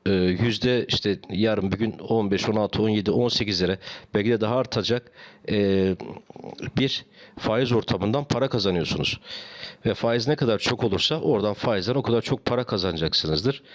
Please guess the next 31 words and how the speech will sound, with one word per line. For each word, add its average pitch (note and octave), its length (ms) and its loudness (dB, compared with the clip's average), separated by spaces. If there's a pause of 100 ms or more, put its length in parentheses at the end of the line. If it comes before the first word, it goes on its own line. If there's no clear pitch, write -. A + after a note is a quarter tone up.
(200)
Hem B2+ 240 0
dolarlarını G2 400 2
getirip, G2+ 420 0 (120)
e, F2 60 -8
d-, D#2+ 1120 0
e, E2+ 500 -2
değerli A2 260 2
bir A2 60 0
şekilde F2+ 400 -2
bozuyorlar. B2+ 440 0 (440)
O B2 160 2
Türk - 200 -4
lirasıyla G2+ 440 2
da B2+ 180 0 (120)
gidip A2 400 -2
bankacılık A#2 440 0
hisselerinden F2+ 640 0
daha G#2+ 160 2
çok - 240 -4
para A#2 140 0
alıp A#2 260 -2 (400)
dolar B2 280 0
bazında F#2+ 380 0
hem A#2 220 0
dolardan G#2+ 520 0 (480)
hem A#2+ 260 0
de G2 160 0
faizlerden G#2+ 960 0
hem A#2+ 220 0
de F#2+ 200 0
borsadan B2 560 0